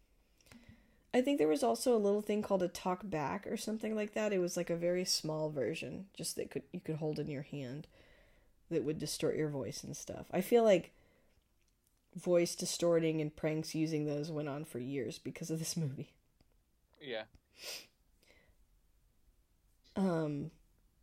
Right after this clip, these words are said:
Speaker 1: let's see. What's another scene that you really enjoyed?
Speaker 2: Where they, they go to the old house and Kevin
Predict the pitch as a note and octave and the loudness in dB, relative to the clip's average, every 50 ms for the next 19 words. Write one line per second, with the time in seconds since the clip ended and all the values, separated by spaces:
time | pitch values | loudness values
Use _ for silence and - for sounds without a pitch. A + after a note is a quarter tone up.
0 | _ _ _ _ - - _ _ _ - - - - - - - - G1+ G1+ - | _ _ _ _ -20 -20 _ _ _ -20 -18 -12 -10 -8 -8 -6 -6 -6 -6 -8
1 | - - - F#3+ G3+ G3 G3 F#3 F3 F3 E3+ E3+ E3+ E3+ E3+ - - - F#3 F3+ | -10 -8 -4 -2 -2 0 0 0 2 2 4 4 4 4 2 2 0 -2 -2 -2
2 | E3+ - - - - - F3+ F3 E3+ - - F3+ F#3+ - - - - G#3+ G#3 - | -2 -4 -4 -4 -4 -4 -4 -4 -4 -4 -6 -6 -4 -4 -4 -4 -4 -6 -8 -14
3 | _ _ _ _ _ _ _ _ _ _ _ _ _ _ _ _ _ _ _ _ | _ _ _ _ _ _ _ _ _ _ _ _ _ _ _ _ _ _ _ _
4 | _ _ _ _ _ _ _ _ _ _ _ _ _ _ _ _ _ _ _ _ | _ _ _ _ _ _ _ _ _ _ _ _ _ _ _ _ _ _ _ _
5 | _ _ _ _ _ _ _ _ _ _ _ - C#3 C#3 C#3 C#3 C#3 C3 B2 B2+ | _ _ _ _ _ _ _ _ _ _ _ -8 -6 -4 -4 -4 -6 -6 -6 -6
6 | C3 C3+ C#3 C3+ C3+ C3 - - B2+ A#2+ C3 C3 C3 B2 - _ _ _ _ _ | -4 -2 -2 -2 -2 -6 -14 -18 -14 -10 -10 -8 -10 -10 -14 _ _ _ _ _
7 | _ - - B2 B2+ C3 - - - - _ _ _ _ _ _ _ _ _ - | _ -10 -6 -6 -6 -6 -8 -16 -20 -20 _ _ _ _ _ _ _ _ _ -6
8 | B2+ B2 A#2 G#2+ - - A2+ A2+ G#2+ _ _ _ _ - - B2 A2+ - A2+ | -4 -4 -4 -6 -8 -14 -16 -16 -18 _ _ _ _ -18 -12 -12 -10 -10 -10